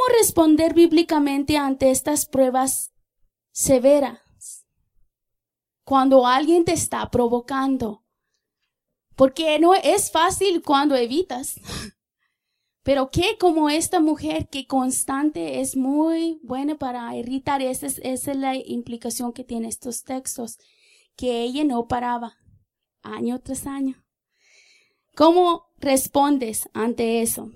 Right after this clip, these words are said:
Bueno, aquí es donde te, la im-,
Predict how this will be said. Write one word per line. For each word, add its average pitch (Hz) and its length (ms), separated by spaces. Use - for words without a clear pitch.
Bueno, 294 420
aquí 247 360
es 269 200
donde 269 300
te, 226 420
la 233 160
im-, 247 220